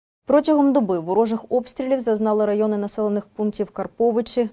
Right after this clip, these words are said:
Тимоновичі, Янжулівка Чернігівської області, Бунякине, Атинське, Запсілля, Покровка, Майське Сумської області,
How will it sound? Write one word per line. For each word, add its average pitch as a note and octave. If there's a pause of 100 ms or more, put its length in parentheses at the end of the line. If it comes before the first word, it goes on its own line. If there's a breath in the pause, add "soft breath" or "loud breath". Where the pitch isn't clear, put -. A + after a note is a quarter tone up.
Тимоновичі, A3+
Янжулівка G3+
Чернігівської A3+
області, G#3+ (320 loud breath)
Бунякине, G3
Атинське, G3+
Запсілля, G#3+
Покровка, G#3
Майське G3
Сумської F3+
області, F#3